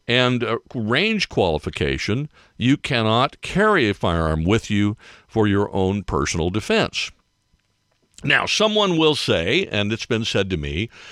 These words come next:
"Well, yeah, but, you know, if you're not trained, you could hurt other people." If you tried to defend yourself in a public place and you're carrying a gun and you're not trained, you could, I mean, you just might accidentally miss the bad guy and you could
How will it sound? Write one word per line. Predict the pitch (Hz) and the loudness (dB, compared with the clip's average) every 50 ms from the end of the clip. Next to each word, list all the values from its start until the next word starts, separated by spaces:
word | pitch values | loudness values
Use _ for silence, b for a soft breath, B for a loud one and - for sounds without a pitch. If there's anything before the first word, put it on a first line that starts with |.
| B B B | B B B
"Well, | 131 147 147 120 | 4 4 4 4
yeah, | 113 135 175 190 175 123 90 95 110 110 110 | 4 2 2 2 4 4 4 4 6 4 4
but, | 101 113 104 104 - | 4 2 2 2 0
you | 117 127 113 | 0 0 2
know, | 104 101 104 | 2 2 2
if | 107 - | 2 2
you're | 131 123 120 | 0 2 2
not | 127 120 101 - | 2 2 0 -2
trained, | - - 165 185 190 151 113 107 113 127 135 127 B B B B B B B | -2 0 0 2 2 4 2 2 2 0 -2 -4 B B B B B B B
you | 117 135 170 202 | 2 2 2 2
could | 180 - 147 123 113 - 135 | 2 2 0 0 0 2 2
hurt | 143 151 156 - - | 4 4 4 4 4
other | 160 170 175 196 185 - | 4 4 6 4 4 2
people." | - 208 254 262 220 - 220 175 120 82 - - _ _ _ _ _ b b b b b b b b b | 2 0 0 0 2 4 4 4 4 4 0 -8 _ _ _ _ _ b b b b b b b b b
If | - 139 135 - - | 0 0 0 0 0
you | 185 202 | -2 -2
tried | 170 - 202 175 165 151 | 0 0 2 2 2 2
to | 143 | 0
defend | 131 131 120 - 160 151 147 139 | -2 -2 -2 -2 -2 -2 0 0
yourself | 139 131 - - 147 139 147 - | -2 -2 0 2 2 2 2 2
in | 139 | 0
a | 120 | 0
public | 117 - 160 147 131 127 123 - | 0 0 2 2 2 2 0 -2
place | - 143 135 170 196 - | 0 0 2 2 2 0
and | 160 120 | 0 0
you're | 117 156 185 | 0 0 -2
carrying | 180 - 185 160 139 123 117 | -2 0 0 0 2 2 0
a | 107 | 0
gun | 101 104 139 160 180 | 0 0 0 2 2
and | 156 120 | 2 2
you're | 127 165 208 | 2 2 2
not | 196 147 110 104 95 | 2 2 0 0 -2
trained, | - - 143 160 190 185 139 | -2 -2 0 0 0 0 0
you | 170 233 240 | 0 0 0
could, | - 165 127 110 - B B B B B B B | 0 0 -2 -2 -4 B B B B B B B
I | - 147 | 0 2
mean, | 151 143 | 2 2
you | 156 226 285 | 2 2 0
just | 247 - 214 160 - - | 2 2 2 2 2 2
might | 151 139 139 139 135 | 0 2 2 4 4
accidentally | 131 135 139 - - 143 156 139 139 139 | 2 2 0 -2 -2 -2 -2 0 2 2
miss | 127 120 131 165 214 196 - - - - - B B B B B B | 2 4 4 4 4 4 2 0 -4 -6 -8 B B B B B B
the | B 123 127 | B 2 2
bad | 117 104 123 147 208 247 226 151 | 4 4 2 2 2 2 0 2
guy | 113 90 78 76 80 117 | 2 2 2 2 2 2
and | 175 190 - 117 123 117 | 0 0 0 0 2 2
you | 117 143 202 247 | 2 2 2 0
could | - - 147 120 113 110 | 0 0 0 0 0 -2